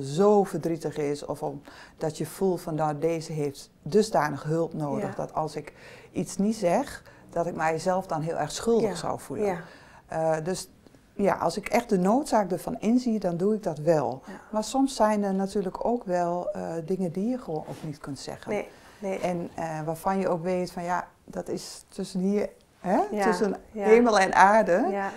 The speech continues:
Speaker 1: En iets wat hier moet blijven. En, eh, ja, dat is dan ook niet aan mij.
Speaker 2: Nee,
Speaker 1: Hè? Want
Speaker 2: nee.
Speaker 1: dingen over, eh,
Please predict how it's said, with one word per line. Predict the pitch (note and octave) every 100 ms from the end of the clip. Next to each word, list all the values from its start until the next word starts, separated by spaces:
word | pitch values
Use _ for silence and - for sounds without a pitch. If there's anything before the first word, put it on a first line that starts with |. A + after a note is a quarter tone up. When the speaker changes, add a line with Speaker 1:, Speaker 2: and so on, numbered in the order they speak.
| - -
Speaker 1:
En | - F#3+ -
iets | G3
wat | F#3 F3
hier | F#3+ F#3+
moet | F3 D#3+
blijven. | E3+ E3+ G#3+ A3+ D#3+ E3 -
En, | E3+ E3 E3+
eh, | - E3 D#3 D#3+ D#3 D#3+ D#3+
ja, | E3 D#3
dat | D#3
is | F3 -
dan | E3+ -
ook | E3
niet | F#3+ F3+
aan | F#3+ F#3+
mij. | G3 D#3 C3+ B2+
Speaker 2:
Nee, | A3+ G3+ - -
Speaker 1:
Hè? | F3+ C4
Want | G4+
Speaker 2:
nee. | D#4+ - - D3+
Speaker 1:
dingen | F#3 F#3 E3
over, | F3 F3+ F3+ F3 E3
eh, | F3 F3